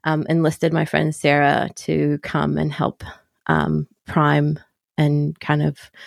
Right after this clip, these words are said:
you know, be my assistant painter, which was actually really lovely. Um,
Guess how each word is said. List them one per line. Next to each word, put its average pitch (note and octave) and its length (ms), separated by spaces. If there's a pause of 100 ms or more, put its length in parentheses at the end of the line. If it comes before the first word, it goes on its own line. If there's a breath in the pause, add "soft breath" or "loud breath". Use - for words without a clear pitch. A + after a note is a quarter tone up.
(500 loud breath)
you F3+ 100
know, D3 100
be E3 140
my D3 340
assistant - 480
painter, D3+ 460 (920)
which A3 140
was A3+ 100
actually B3+ 260
really G#3+ 320
lovely. D#3+ 640
Um, D#3 460